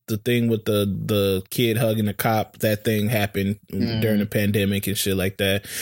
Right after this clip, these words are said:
Speaker 1: And it's just, like, certain, certain things, they would have been consumed better or re-,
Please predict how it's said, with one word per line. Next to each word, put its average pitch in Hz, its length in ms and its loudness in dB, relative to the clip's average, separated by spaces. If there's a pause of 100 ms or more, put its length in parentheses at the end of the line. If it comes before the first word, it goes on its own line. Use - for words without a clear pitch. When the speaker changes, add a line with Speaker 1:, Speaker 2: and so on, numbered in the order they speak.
(120)
Speaker 1:
And 151 140 0
it's 165 140 0
just, 160 240 2
like, 139 180 2
certain, 165 540 0 (340)
certain 202 540 0
things, 143 800 0 (220)
they 147 120 4
would 160 160 2
have 139 160 0
been 131 560 0 (440)
consumed 139 760 2 (100)
better 113 360 0
or 110 240 2
re-, 117 180 0